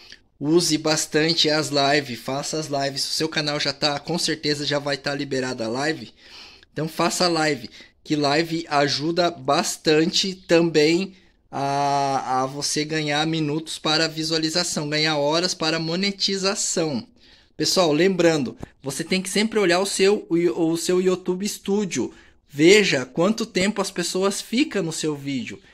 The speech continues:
E o tempo que elas ficar no seu vídeo, você de repente não precisa fazer um vídeo de doze minutos, tá?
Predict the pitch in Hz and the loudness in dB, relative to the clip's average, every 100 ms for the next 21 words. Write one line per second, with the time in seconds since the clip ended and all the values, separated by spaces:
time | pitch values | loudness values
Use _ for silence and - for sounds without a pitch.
0 | - _ 147 165 165 208 240 220 180 175 | -20 _ 2 2 4 0 0 0 0 0
1 | - - 175 175 - 156 143 170 202 170 | -2 -4 -2 -2 -2 -2 -4 -4 -4 -4
2 | 160 175 180 175 165 185 185 196 190 196 | -4 -2 -2 0 -2 -2 -2 -4 -4 -8
3 | - 208 196 190 160 165 170 151 165 165 | -10 -6 -6 -4 -4 -4 -6 -8 -10 -10
4 | 151 151 139 156 160 165 160 151 151 - | -10 -10 -6 -6 -6 -8 -8 -8 -10 -12
5 | - 117 135 | -12 -10 -10